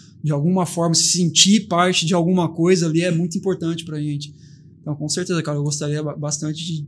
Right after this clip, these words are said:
de tá próximo ali, de tá dentro de campo, pelo menos antes de, da gente entrar nessa, nessa pausa nossa aí, da gente, de tá mais pertinho dali do campo pra, pra ver a torcida, ver essa atmosfera,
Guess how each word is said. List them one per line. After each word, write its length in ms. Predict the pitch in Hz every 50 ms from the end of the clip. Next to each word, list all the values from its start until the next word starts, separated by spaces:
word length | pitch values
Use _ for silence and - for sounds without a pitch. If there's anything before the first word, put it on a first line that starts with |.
| - - -
de 160 | 165 156 143
tá 160 | - 170 160
próximo 460 | 151 156 165 160 160 160 160 - 151
ali, 180 | 143 160 180 180
de 100 | 156 -
tá 80 | - 156
dentro 220 | 160 165 160 160
de 100 | 147 143
campo, 300 | 143 - 160 165 170 165
pelo 140 | 170 165 160
menos 520 | 170 180 180 - - - - - - - - -
antes 220 | 160 170 170 -
de, 160 | 156 143 156
da 140 | - 180 160 156
gente 180 | 165 160 -
entrar 460 | 160 151 147 156 156 151 151 151 151 - - - - - - - - -
nessa, 240 | 151 143 - 170 151
nessa 240 | 151 147 - 156
pausa 460 | 143 - - 156 151 156 156 151 151 147
nossa 400 | 147 147 151 151 - - 156 147
aí, 320 | 143 170 180 170 165 175
da 180 | 170 175 170 165
gente, 220 | 165 165 160 165
de 200 | 170 143 139 147
tá 140 | - 165 156
mais 200 | 156 160 156 -
pertinho 420 | - 160 156 151 151 - 160 156
dali 180 | 147 151 147 151
do 140 | 147 147 147
campo 320 | 147 139 147 156 156 -
pra, 260 | - 165 160 151 143 - - - - - -
pra 140 | - 151 147
ver 140 | 143 151 170
a 60 | 160
torcida, 480 | 165 160 143 143 - - 190 156 160 160
ver 100 | 160 160
essa 160 | 160 - 160
atmosfera, 800 | 131 - - 160 143 143 - - - 151 151 156 160 165 160